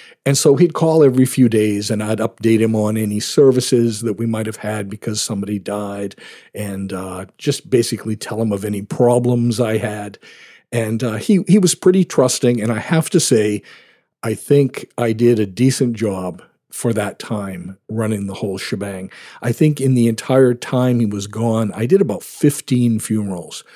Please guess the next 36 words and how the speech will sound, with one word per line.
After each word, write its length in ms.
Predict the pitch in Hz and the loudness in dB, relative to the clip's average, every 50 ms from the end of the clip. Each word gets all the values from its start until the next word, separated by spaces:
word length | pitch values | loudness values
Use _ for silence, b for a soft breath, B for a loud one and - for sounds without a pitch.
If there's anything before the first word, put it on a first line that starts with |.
| B B B B B | B B B B B
which 220 | 127 120 120 - | -2 -2 -2 -2
for 240 | - - 127 120 117 | -2 2 2 4 4
a 60 | 110 | 2
small 400 | - - - 139 135 135 135 135 | 0 0 2 4 4 6 4 2
town 420 | 131 - - 131 120 120 120 117 | 0 0 -2 0 2 2 2 2
funeral 460 | 110 - - 117 113 113 107 98 92 - | 0 -2 -2 -2 0 0 -2 -4 -8 -8
home 320 | - 90 87 85 82 - b b b b b b b | -10 -10 -10 -10 -12 -14 b b b b b b b
was 240 | - 98 110 104 101 | -6 -4 -4 -2 0
really 340 | 113 123 127 117 107 95 90 | 2 4 4 4 2 -2 -4
quite, 500 | - - - 120 107 107 107 - - - | -10 -6 -2 -2 -2 -2 -4 -8 -12 -12
quite 260 | - - 113 101 92 | -4 -4 -4 -2 -4
a 40 | 85 | -8
bit. 320 | 82 87 80 80 - - - _ _ _ _ _ _ - | -8 -10 -10 -10 -14 -18 -20 _ _ _ _ _ _ -8
So 240 | - - 135 120 113 | -2 0 4 4 4
about 360 | 110 123 120 117 107 - - | 4 4 2 0 0 -4 -8
two 180 | - - 185 | -2 2 4
weeks 400 | 175 165 165 156 147 143 - - - - | 4 6 6 4 4 2 -2 -8 -8 -2
into 340 | - 131 123 123 113 - 110 | 0 2 2 2 0 0 0
when 280 | 104 98 101 104 107 107 | -2 0 0 0 -2 -2
he 240 | 92 - 117 110 104 | -2 -2 -2 -2 -2
had 320 | 87 101 87 90 90 - _ _ _ _ | -2 -6 -8 -8 -10 -16 _ _ _ _
gone 220 | - 98 98 95 92 | -8 -6 -4 -4 -4
away 380 | 92 92 95 90 82 82 87 | -6 -6 -6 -6 -6 -8 -10
and 120 | 85 82 90 | -10 -10 -10
I 80 | 90 | -10
was 180 | 90 92 - 78 | -8 -8 -8 -8
in 100 | 95 92 | -8 -8
charge, 480 | - - 110 104 82 80 78 - - b b b b b b b b b b b b b _ _ _ _ _ _ _ _ _ _ _ - - | -6 -6 -6 -6 -6 -10 -12 -14 -16 b b b b b b b b b b b b b _ _ _ _ _ _ _ _ _ _ _ -12 -8
a 80 | 113 | -6
morning 540 | 110 107 113 123 143 147 147 156 147 143 131 - | -4 0 2 4 4 6 6 4 4 4 2 0
I 40 | 113 | -4
received 680 | 107 92 101 - - - - 127 123 127 127 120 120 - - | -6 -6 -6 -6 -4 -2 0 0 2 2 0 -2 -4 -8 -8
a 280 | 107 104 98 95 90 82 | -6 -6 -6 -6 -8 -10
phone 360 | - - - 151 147 147 135 | -8 0 4 4 6 6 4
call 360 | - - - 87 85 82 82 | 2 0 -6 -4 -4 -6 -8
from 500 | - - - 107 104 98 90 90 85 87 | -10 -8 -6 -6 -4 -4 -4 -6 -8 -10